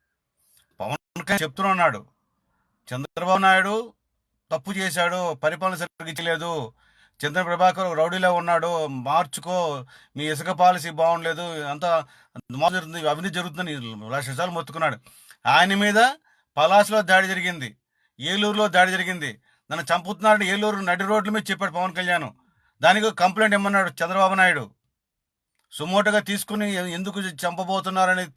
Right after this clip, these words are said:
తెలియజేయలే. అటువంటి వాతావరణం చంద్రబాబు నాయుడు ప్రభుత్వం ఉందని పవన్ కళ్యాణ్ చెప్తే, పవన్ కళ్యాణ్ చంద్రబాబు నాయుడు మనిషి, చంద్రబాబు తొత్తు, అందుకే చంద్ర-, పవన్ కళ్యాణ్, పవన్ కళ్యాణ్ చంద్రబాబు నాయుడు మనిషి అయితే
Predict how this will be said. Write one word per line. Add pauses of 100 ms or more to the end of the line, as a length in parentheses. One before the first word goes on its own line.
(380)
తెలియజేయలే. (1040)
అటువంటి
వాతావరణం (200)
చంద్రబాబు
నాయుడు
ప్రభుత్వం
ఉందని
పవన్
కళ్యాణ్
చెప్తే, (380)
పవన్
కళ్యాణ్
చంద్రబాబు
నాయుడు
మనిషి, (360)
చంద్రబాబు
తొత్తు, (220)
అందుకే
చంద్ర-,
పవన్
కళ్యాణ్, (480)
పవన్
కళ్యాణ్
చంద్రబాబు
నాయుడు
మనిషి
అయితే